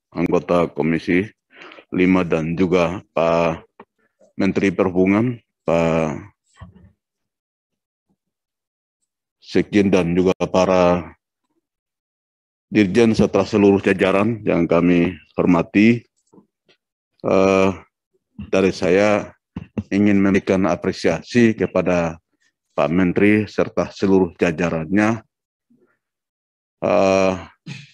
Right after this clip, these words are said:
karena, eh, setelah mengikuti, eh, materi yang telah disajikan tadi, kami melihat bahwa,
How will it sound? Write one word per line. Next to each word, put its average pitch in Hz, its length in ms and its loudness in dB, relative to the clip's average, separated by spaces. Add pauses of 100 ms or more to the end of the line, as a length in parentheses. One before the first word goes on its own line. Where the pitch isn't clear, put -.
(320)
karena, 95 640 -2 (960)
eh, 85 440 -4 (440)
setelah 98 320 -4
mengikuti, 101 640 0 (800)
eh, - 380 -4 (500)
materi 101 480 0
yang 98 120 0 (440)
telah 95 320 -2
disajikan 95 640 -2
tadi, 113 480 2 (720)
kami 90 240 0
melihat 90 560 0
bahwa, 98 560 -2